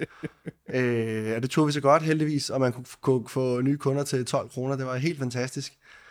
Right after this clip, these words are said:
Øhm, så det, det gav jo noget traction dengang, så okay, hmm, her ligger der noget.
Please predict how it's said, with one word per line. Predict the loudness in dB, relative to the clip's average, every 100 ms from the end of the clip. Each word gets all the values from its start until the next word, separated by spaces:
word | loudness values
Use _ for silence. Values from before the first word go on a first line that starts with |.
| -20 -20 -4
Øhm, | 4 8 8 6 4 0 _ _ _ -20 -20 _
så | 2 4
det, | 6 4
det | 4 6
gav | 6
jo | 8
noget | 6
traction | 4 2 2 2 2
dengang, | 2 0 -2
så | -2
okay, | 0 2
hmm, | 4 4 4
her | 4 4
ligger | 6 6
der | 4
noget. | 4 4 2